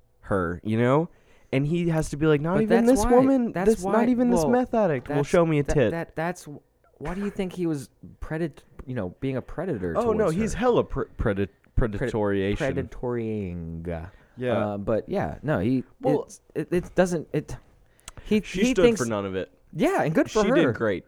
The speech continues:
Speaker 2: Yeah,
Speaker 1: She
Speaker 2: and
Speaker 1: really
Speaker 2: he,
Speaker 1: did well.
Speaker 2: he thought that she was
Speaker 1: He was
Speaker 2: vulnerable.
Speaker 1: laughing at her, or
Speaker 2: Yeah.
Speaker 1: she was laughing at him and shit.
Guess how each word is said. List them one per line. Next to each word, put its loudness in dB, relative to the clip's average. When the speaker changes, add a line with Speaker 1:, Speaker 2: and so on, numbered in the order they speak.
Speaker 2:
Yeah, -6
Speaker 1:
She -4
Speaker 2:
and 4
Speaker 1:
really 4
Speaker 2:
he, 4
Speaker 1:
did 2
well. 4
Speaker 2:
he 4
thought 0
that -2
she -4
was -4
Speaker 1:
He 4
was 2
Speaker 2:
vulnerable. 2
Speaker 1:
laughing 4
at 4
her, 0
or 4
Speaker 2:
Yeah. 6
Speaker 1:
she 0
was 2
laughing 4
at 4
him 0
and -2
shit. 0